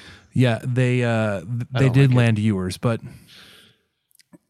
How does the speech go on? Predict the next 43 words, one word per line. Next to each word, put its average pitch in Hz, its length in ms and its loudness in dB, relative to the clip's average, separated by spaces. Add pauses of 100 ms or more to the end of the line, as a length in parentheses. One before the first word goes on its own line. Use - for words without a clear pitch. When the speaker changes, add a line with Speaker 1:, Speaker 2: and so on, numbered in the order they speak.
(100)
Speaker 1:
was 117 140 -2
also 101 480 -4
just 120 220 0
laughable 101 500 -4
that 101 120 -10
they're 104 120 -6
like, 92 220 -8 (280)
"It's 113 140 -12
the 127 80 -6
place 139 240 2
to 123 100 -6
be." 139 100 2
You 117 360 -2
can't 143 260 -2
say 151 160 2
that 104 220 -4
when 113 120 -2
your 110 120 0
program 110 320 -2
is 101 80 -2
in 98 80 -4
shambles. 98 420 -4
Like, 98 120 -6
you've 110 120 -4
got 117 160 0 (840)
key 165 220 2
contributors 110 680 0
and 95 120 -8
starters. 107 520 -6 (600)
Speaker 2:
Well, 123 60 -8
they 165 100 0
had 214 100 0
a 143 60 -2
coach 180 340 -4
leave 123 140 -6
for 120 120 -14
Temple 113 440 -6
today. 62 320 -16 (2000)
Speaker 1:
That's 120 340 -2
not 147 180 4
concerning 110 440 0
at 98 80 -4
all. 113 280 -2